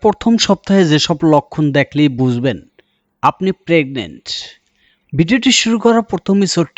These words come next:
একটি রিকোয়েস্ট, ভিডিওতে একটি লাইক দিয়ে ভিডিওটি দেখা শুরু করুন। আপনার শরীরে হঠাৎ কিছু পরিবর্তন দেখছেন, একটু ক্লান্তি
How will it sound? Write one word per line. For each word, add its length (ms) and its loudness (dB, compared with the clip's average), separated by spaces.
একটি 140 -2
রিকোয়েস্ট, 640 -6
ভিডিওতে 520 2
একটি 180 -8
লাইক 220 0
দিয়ে 220 -4
ভিডিওটি 540 0
দেখা 320 -6
শুরু 260 -14
করুন। 260 -20
আপনার 420 -2
শরীরে 440 2
হঠাৎ 260 -2
কিছু 160 -10
পরিবর্তন 540 0
দেখছেন, 420 -6
একটু 240 -2
ক্লান্তি 480 -2